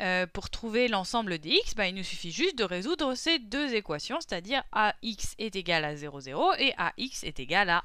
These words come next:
un, deux. Donc, on va le faire ensemble ici. Donc,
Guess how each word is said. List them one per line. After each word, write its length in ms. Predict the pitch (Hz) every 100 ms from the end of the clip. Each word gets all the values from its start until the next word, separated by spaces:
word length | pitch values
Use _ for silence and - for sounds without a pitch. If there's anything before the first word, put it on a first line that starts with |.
| -
un, 180 | 160 147 -
deux. 120 | - -
Donc, 180 | 151 147
on 60 | 143
va 120 | 139
le 60 | 131
faire 300 | 220 226 180
ensemble 400 | 143 202 190 135
ici. 320 | - 262 381 - - - - - -
Donc, 260 | 196 208